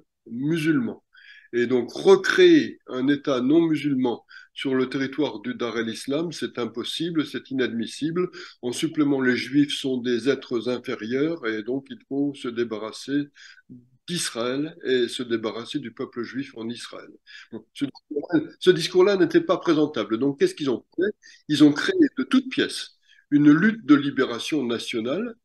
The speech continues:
Euh, ça a été sur cette base qu'a été créé l'O L P, et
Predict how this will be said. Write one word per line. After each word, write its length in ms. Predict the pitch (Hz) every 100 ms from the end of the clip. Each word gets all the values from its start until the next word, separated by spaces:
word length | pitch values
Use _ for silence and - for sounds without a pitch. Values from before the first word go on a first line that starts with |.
| _ _ _ _ _ -
Euh, 420 | 117 113 110 110
ça 160 | 107 123
a 40 |
été 340 | 117 135 120 113 -
sur 200 | - 123
cette 200 | - 120
base 260 | 151 147 -
qu'a 140 | 123
été 180 | 113 117
créé 300 | - 131 117
l'O 160 | 117
L 160 | 110 107
P, 280 | - 170 220 - - -
et 140 | 170